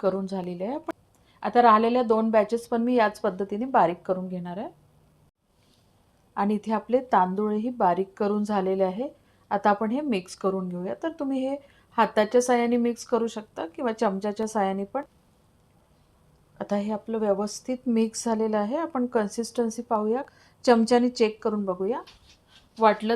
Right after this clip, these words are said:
तर मग आपण त्याच्यामध्ये पाणी घालू शकतो, कारण आपण जेव्हा तव्यावरती टाकतो ना, तर ते सहज पडायला पाहिजे एकसारखं. बघू शकता हे जे मिश्रण आहे असं कंटिन्यू पडायला पाहिजे, असं थांबायला नको. अगदी थोडं पाणी घालून घेते, जास्त नाही.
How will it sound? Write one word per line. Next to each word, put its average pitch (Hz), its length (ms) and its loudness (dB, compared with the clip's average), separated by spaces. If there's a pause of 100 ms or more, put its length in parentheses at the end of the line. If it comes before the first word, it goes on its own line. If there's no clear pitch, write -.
तर 277 100 2
मग 277 120 2
आपण 240 240 2
त्याच्यामध्ये 240 440 -2
पाणी 220 320 0
घालू 214 260 -6
शकतो, 214 460 -12 (1200)
कारण 214 160 -2
आपण 220 280 -2
जेव्हा 233 200 2 (100)
तव्यावरती 226 500 4
टाकतो 240 420 2
ना, 214 120 -2 (100)
तर 269 80 -2
ते 262 140 -4
सहज 254 460 2
पडायला 226 440 6
पाहिजे 226 320 0
एकसारखं. 226 600 0
बघू 202 200 -4
शकता 196 320 -10
हे 220 140 -6
जे 226 100 -4
मिश्रण 226 420 -2
आहे 233 240 -2 (560)
असं 262 180 0
कंटिन्यू 247 540 2
पडायला 202 400 4
पाहिजे, 208 260 -4
असं 269 240 -4
थांबायला 208 440 2
नको. 202 240 -6 (420)
अगदी 226 240 -4 (100)
थोडं 269 320 6
पाणी 220 320 0
घालून 208 260 -2
घेते, 220 260 -4
जास्त 220 420 -2
नाही. 208 160 -2